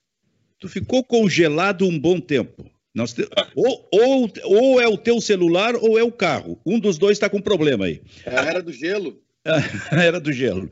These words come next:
Speaker 1: Mas eu quero te dizer, eu, a pergunta que eu te fiz quando tu congelou, e eu acho até que foi pela pergunta, é que o, a derrota do Flamengo ontem alivia um pouco a tua irritação com o Internacional?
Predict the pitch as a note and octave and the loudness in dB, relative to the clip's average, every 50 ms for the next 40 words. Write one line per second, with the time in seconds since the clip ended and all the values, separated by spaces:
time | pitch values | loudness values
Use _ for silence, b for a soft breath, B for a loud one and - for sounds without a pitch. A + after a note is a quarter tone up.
0 | B B B B B - C#3+ E3+ D#3+ - B3+ C#4 C4 C4+ G#3+ D#3+ G#3 G3 F3+ - | B B B B B 0 2 2 4 2 0 0 0 -4 -4 0 2 0 2 2
1 | - E3+ - D#3+ - F3 E3 D3 D#3+ C4 C#4 F4+ D#4 - G#3 F#3 - - C#3+ - | -2 -2 -2 -2 -2 -2 -2 0 0 -2 -2 -2 -2 0 -2 -2 0 -2 -6 -4
2 | - F#3+ G#3+ F3+ - - D#3 D3 - C#3 A#2+ - E3 F3+ F3+ C3 B2+ C3+ B2 C#3+ | -4 -4 -4 -4 -2 -2 -2 -2 -2 -4 -4 0 0 0 0 0 0 0 0 2
3 | G3 A3 F#3 C3 A#2+ C3+ D#3+ D#3 E3+ C3+ - G3+ G#3 - - G3+ G#3 - F3+ D3 | 0 0 2 0 0 -2 -4 -4 -6 -6 -6 -6 -4 -2 0 0 0 0 0 -2
4 | B2 - B2+ G2+ F#2+ G#2+ E3 A#3 - - G#2+ E2+ - b b b b b b b | 0 0 0 -2 0 0 0 0 0 -2 -4 -6 -8 b b b b b b b
5 | - C#3 D#3 E3 D#3+ - G3 F#3+ F3 D#3 B2 G2 F#2+ - _ - - F3+ F#3 F#3+ | -2 0 0 0 0 0 0 2 2 4 2 0 -2 -6 _ -6 -2 2 2 4
6 | F3 F3+ F3 E3+ E3 - - D#3+ F3 F3 F#3+ G3 E3+ D#3 B3 C#4 C#4 - B3+ E3+ | 4 6 6 4 2 0 -2 -4 -2 0 2 0 0 2 0 0 0 0 0 0
7 | F#3 E3 - F3 E3 D3 C3+ D#3 G3 G#3 D3 D3+ D3+ D3 E3+ G3+ G#3+ E3+ - D3 | 0 -2 -2 0 -2 0 0 0 -2 -2 0 0 2 2 2 2 0 -2 -2 -2
8 | C3 A#2 A2+ A#2 - E3 F3+ F3 E3 D#3 C3 A#2 D#3+ A#3+ C4 C#4 C4+ G#3 E3+ D#3+ | -2 -2 -2 -4 -4 -4 -2 0 -2 -2 -2 -2 0 2 2 2 2 2 0 -2
9 | D3 - _ - G3 A3 A3 G3+ - D#3 C#3 A#2+ - D#3+ D#3 D3 C3 A#2 D#3+ E3 | -4 -6 _ 2 4 4 4 4 2 -2 -2 -2 0 0 0 0 0 0 -2 -2
10 | - C#3 A#2+ - - F3 F3+ F3 D#3 C#3+ B2 - A#2 A2+ A2+ - - G#2+ A#2+ E3 | -2 -2 -4 -2 -4 -4 -4 -2 -2 -2 0 0 0 -2 -2 -2 -2 0 0 0
11 | A3+ A#3+ - - | 0 -2 -4 -8